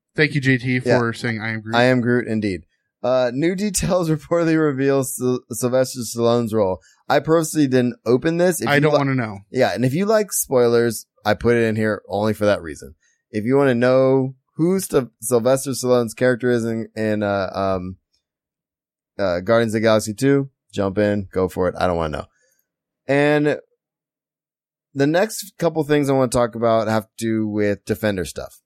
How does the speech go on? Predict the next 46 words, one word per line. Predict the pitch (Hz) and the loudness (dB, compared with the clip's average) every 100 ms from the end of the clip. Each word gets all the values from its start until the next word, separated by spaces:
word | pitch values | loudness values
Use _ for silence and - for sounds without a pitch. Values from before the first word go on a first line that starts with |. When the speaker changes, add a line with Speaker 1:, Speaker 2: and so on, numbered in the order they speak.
| _ - | _ -4
Speaker 1:
Right. | 123 | 2
Speaker 2:
Okay? | 107 123 - 117 | 2 2 -2 -10
Speaker 1:
The | 120 | -2
Speaker 2:
Je-, | |
Speaker 1:
Netflix. | 131 143 110 - - | 0 0 -4 -16 -6
Speaker 2:
yeah, | 135 110 | 0 0
Jessica | 95 139 156 - 143 | 2 0 0 0 0
Jones | 135 151 180 202 208 - | 2 4 2 0 -6 -6
season | - 151 151 139 | -2 2 2 0
two, | - 151 151 151 151 - | 0 2 4 4 0 0
uh, | 120 117 110 | 2 4 2
production | 98 117 127 120 131 131 131 _ _ _ | 0 0 0 0 0 0 -2 _ _ _
is | 110 113 | -6 -2
gonna | 117 | -4
start | 107 120 113 - | 0 2 2 0
in | 107 | -4
New | 101 95 | -2 -2
York, | 107 147 208 - - | 2 2 0 -6 -4
obviously, | 104 110 113 131 147 151 _ _ - | -2 0 0 -2 -2 -6 _ _ -6
and | 110 113 117 117 113 | -2 0 2 0 0
there | 113 | -2
was | 104 98 | -2 -4
a | |
date, | 87 87 101 101 85 - - | -8 -6 -2 -2 -2 -10 -10
I | 92 | -6
believe. | 80 80 82 101 87 196 220 226 214 _ _ _ _ _ _ _ _ _ _ _ _ 101 | -4 -6 -6 -4 -2 0 -2 -4 -10 _ _ _ _ _ _ _ _ _ _ _ _ -4
I | 95 | -2
don't | 80 | 0
remember | 87 92 87 | 0 0 -2
dates | 87 104 | -4 -4
Speaker 1:
And | 139 | -2
that's | 220 | 0
Speaker 2:
off- | 226 | 0
Speaker 1:
actually | 262 247 185 | -2 0 0
one | 180 | 0
thing | 190 | 0
I | 151 | 0
liked | 135 151 | -2 -2
about | 151 127 | -2 -2
Jessica | 135 - 131 | -4 -6 -6
Jones | 120 139 131 | -2 0 0
is | 117 117 | -4 -8
it | 113 | -10
seemed | - 156 | -8 -8
to | 139 | -4
be, | 139 131 123 | 0 0 0